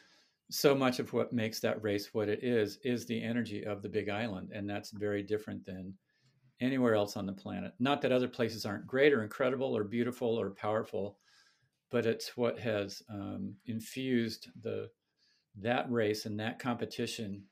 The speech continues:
with what it is today. And on top of that, it's, it, you know, it's a course that over time people,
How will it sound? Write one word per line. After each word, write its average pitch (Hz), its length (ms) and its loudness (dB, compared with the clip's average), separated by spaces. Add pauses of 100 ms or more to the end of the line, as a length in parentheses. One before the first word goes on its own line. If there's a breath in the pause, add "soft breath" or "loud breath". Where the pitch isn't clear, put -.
(880)
with 127 240 2
what 123 140 2
it 110 120 2
is 104 260 2
today. 110 420 2
And 135 280 4 (680 loud breath)
on 143 100 0
top 156 200 8
of 143 80 4
that, 170 320 6
it's, 143 200 2 (180)
it, 143 180 2
you 147 100 2
know, 120 160 6
it's 120 120 0
a 131 40 -2
course 175 400 0
that 135 240 2 (480)
over 131 180 0
time 165 260 -2
people, 127 520 0